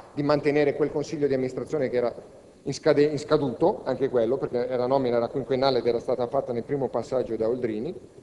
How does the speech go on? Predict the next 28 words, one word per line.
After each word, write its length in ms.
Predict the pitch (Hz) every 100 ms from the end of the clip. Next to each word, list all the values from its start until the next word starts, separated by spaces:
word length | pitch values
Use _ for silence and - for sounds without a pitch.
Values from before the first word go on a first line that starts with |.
| - - -
o 100 | -
se 160 | 226 220
diversamente 640 | 147 170 - 240 151 147
vi 160 | 190 160
era 220 | 135 131
la 100 | 127
necessità 500 | 139 - 196 131 127
di 140 | 120 139
rinnovare 460 | 156 165 127 117
una 120 | 127
nuova 460 | 131 123 117 117 120 - - - - - -
cabina 400 | - 151 147 147
di 140 | 127 127
regia. 420 | 120 113 110 110 - - - -
In 80 | -
questo 260 | 214 208
senso 300 | 247 160 143
c'è 140 | - 131
stata 300 | - 127 123
anche 220 | 117 123
latitanza. 540 | 117 - 117 104 - - -
Si 220 | - 165
somma 600 | - - 208 127 117 110 -
che 160 | 156
c'è 120 | 135
stata 300 | 107 175 170
una 120 | 131 120
latitanza 720 | 123 - 117 156 127 - 104